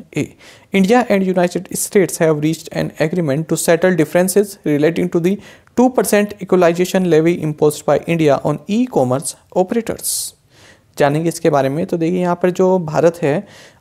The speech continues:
और यूएस, इसके बीच में एक विवाद चल रहा था। वो क्या था कि जो ई कॉमर्स ऑपरेटर्स हैं ना यूनाइटेड स्टेट्स में, जिनकी हेडक्वार्टर्स वगैरह हैं, तो उन पे भारत जो है टू परसेंट इक्वलाइजेशन लेवी, एक तरह का टैक्स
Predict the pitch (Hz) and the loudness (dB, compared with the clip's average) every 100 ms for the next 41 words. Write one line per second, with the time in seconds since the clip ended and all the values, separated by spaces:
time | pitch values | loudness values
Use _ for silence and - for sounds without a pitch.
0 | - 160 160 175 160 120 147 - 190 180 | 0 0 2 2 2 0 -6 -4 -2 -2
1 | 202 202 156 147 135 - 104 117 - 165 | -4 -2 0 0 -2 -8 -8 -10 -10 -14
2 | 151 160 175 180 165 170 208 202 165 160 | -4 0 2 2 2 0 0 -6 -4 -4
3 | 151 156 175 185 190 196 190 190 - 165 | -2 -2 -2 -2 0 0 2 0 -2 -4
4 | 160 160 175 170 170 185 147 147 139 147 | -2 0 0 0 0 -2 -2 -4 -2 -2
5 | 151 - - - 147 147 - 143 139 139 | -4 -10 -14 -8 -8 -8 -8 -8 -10 -8
6 | 143 139 143 - - _ _ 139 123 131 | -6 -6 -8 -20 -20 _ _ -4 0 0
7 | 127 131 131 131 127 131 190 - _ 170 | 0 -2 -2 0 0 0 -6 -10 _ 0
8 | 175 214 185 165 185 175 196 208 226 214 | 2 2 2 2 2 0 -2 -2 -6 -2
9 | 190 196 196 - 185 180 165 156 - 185 | 0 0 -2 -8 -2 0 2 -2 -4 0
10 | 165 151 123 - _ 147 147 135 139 139 | 0 0 -4 -12 _ -8 -4 -4 -2 -2
11 | 143 | -4